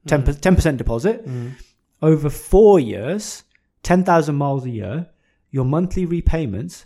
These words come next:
Speaker 2: are four hundred and seventy-nine pounds.
Speaker 1: Whoa. Sorry, I'd rather go to B M W and get something for two hundred and fifty pound.
Speaker 2: Absolutely.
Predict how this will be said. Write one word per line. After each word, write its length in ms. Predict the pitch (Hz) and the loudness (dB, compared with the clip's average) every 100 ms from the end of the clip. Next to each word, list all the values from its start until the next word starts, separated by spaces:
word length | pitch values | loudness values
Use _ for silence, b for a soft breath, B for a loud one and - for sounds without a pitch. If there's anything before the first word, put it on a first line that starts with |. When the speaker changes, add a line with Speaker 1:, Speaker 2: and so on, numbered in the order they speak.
| _ | _
Speaker 2:
are 400 | - 123 117 113 - - - | -8 -4 -4 -6 -16 -20 -2
four 200 | 156 143 | 0 2
hundred 260 | 143 135 | 2 0
and 120 | 127 123 | -2 -4
seventy-nine 960 | - 139 135 123 131 120 120 117 110 | 0 0 0 -2 -6 -4 -4 -4 -4
pounds. 480 | 104 104 113 - - _ _ _ _ 131 | -4 -6 -10 -14 -20 _ _ _ _ -12
Speaker 1:
Whoa. 1200 | 135 147 139 127 123 120 117 117 110 110 104 - _ _ _ _ _ _ - | -4 0 2 4 4 4 2 -2 -6 -8 -12 -16 _ _ _ _ _ _ -10
Sorry, 240 | - 156 | -2 0
I'd 180 | 143 147 | 0 0
rather 180 | 151 143 | -2 0
go 160 | 147 | -2
to 100 | 139 | -2
B 120 | 147 | -6
M 100 | 135 | -4
W 200 | 143 135 131 | -6 -8 -10
and 60 | |
get 120 | 127 | -10
something 180 | 143 127 | -12 -12
for 60 | 120 | -12
two 140 | 139 | -12
hundred 160 | 131 120 | -10 -10
and 80 | 110 | -12
fifty 200 | 110 110 | -16 -6
pound. 280 | 107 104 _ _ _ - | -6 -6 _ _ _ -20
Speaker 2:
Absolutely. 1000 | 127 143 - - 127 135 147 - 95 | -8 -2 0 0 -2 0 -2 -4 -14